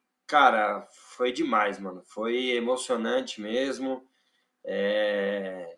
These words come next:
que bom que eu tô conseguindo passar isso pra ele. O profissional não vive <laughs> grandes momentos pra ele brincar com os amiguinhos, "Ah, o Corinthians ganhou",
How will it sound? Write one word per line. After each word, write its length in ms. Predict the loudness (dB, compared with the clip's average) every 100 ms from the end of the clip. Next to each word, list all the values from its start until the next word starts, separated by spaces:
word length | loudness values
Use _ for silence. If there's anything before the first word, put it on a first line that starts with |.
| _
que 120 | -12
bom 360 | -4 -2 0 0
que 100 | -2
eu 160 | -2
tô 160 | -2 -2
conseguindo 480 | -2 -6 -6 -6 2
passar 480 | 4 4 2 2
isso 240 | 2 -2 -4
pra 260 | 0 2
ele. 400 | 2 2 0 -4 -8 _ _ _ _ _ _ _ _ _ _ _
O 80 | -14
profissional 580 | 2 2 4 6 8 6
não 120 | 4
vive 260 | 0 -2 -2
<laughs> 40 |
grandes 300 | -2 -2 -2
momentos 560 | 4 6 6 2 2 -2
pra 140 | -2
ele 200 | -2 -2
brincar 420 | -4 -6 0 2
com 80 | 2
os 60 | 2
amiguinhos, 560 | 2 2 -2 -2 2
"Ah, 80 | 2
o 80 | 2
Corinthians 420 | 0 -2 -2 -4
ganhou", 640 | 4 4 6 4 2 0